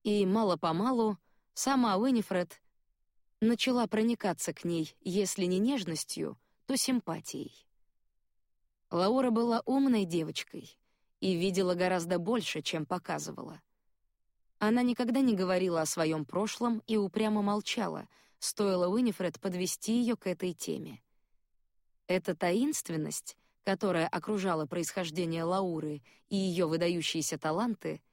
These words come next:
лишь подогревала интерес к ней. Но с Эвелин, несмотря на первичную теплоту, у Уинифред сложились весьма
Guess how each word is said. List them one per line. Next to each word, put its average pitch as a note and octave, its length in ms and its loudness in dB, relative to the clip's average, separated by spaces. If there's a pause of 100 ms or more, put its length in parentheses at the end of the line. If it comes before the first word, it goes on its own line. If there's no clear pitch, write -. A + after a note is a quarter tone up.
(440)
лишь G#3 340 0
подогревала G#3+ 720 0
интерес D#3+ 480 -2
к - 100 -16
ней. - 340 -12 (1200)
Но F#3 220 2
с - 220 -4
Эвелин, F3 560 0 (500)
несмотря G3+ 520 0
на D#3+ 120 -2
первичную F#3 540 -2
теплоту, E3 600 -6 (840)
у F3 180 0
Уинифред G3+ 440 0
сложились G3 520 -2
весьма F#3+ 480 -2